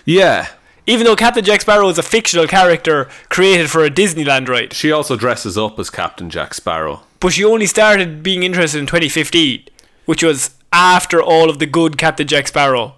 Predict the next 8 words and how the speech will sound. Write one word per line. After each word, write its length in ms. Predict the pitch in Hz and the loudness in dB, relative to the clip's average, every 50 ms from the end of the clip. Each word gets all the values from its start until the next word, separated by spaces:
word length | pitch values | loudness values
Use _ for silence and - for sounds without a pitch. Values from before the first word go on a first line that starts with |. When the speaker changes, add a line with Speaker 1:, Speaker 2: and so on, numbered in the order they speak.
| _ _ - | _ _ -8
Speaker 2:
bits. 380 | 139 127 - - - - - _ _ _ _ _ _ _ _ _ _ _ _ _ - | -6 -6 -6 -6 -10 -14 -14 _ _ _ _ _ _ _ _ _ _ _ _ _ -4
Speaker 1:
Hmm. 460 | 175 180 185 175 160 143 127 107 98 - _ _ _ _ _ _ _ _ _ _ _ _ | -2 -2 0 0 -2 -2 -2 -4 -4 -8 _ _ _ _ _ _ _ _ _ _ _ _
Speaker 2:
Does 140 | - 247 240 | -4 -4 -2
she 180 | - - 427 440 | 0 0 0 0
think 220 | - 392 381 359 | 2 0 0 2
that's 220 | 330 311 269 - - | 2 0 0 0 -2
actual 460 | - 214 220 226 - - 233 214 196 180 | 0 0 0 0 0 -2 0 0 0 0
history? 500 | 196 226 208 208 - - 151 135 - | 0 0 0 -2 -4 -4 -6 -8 -8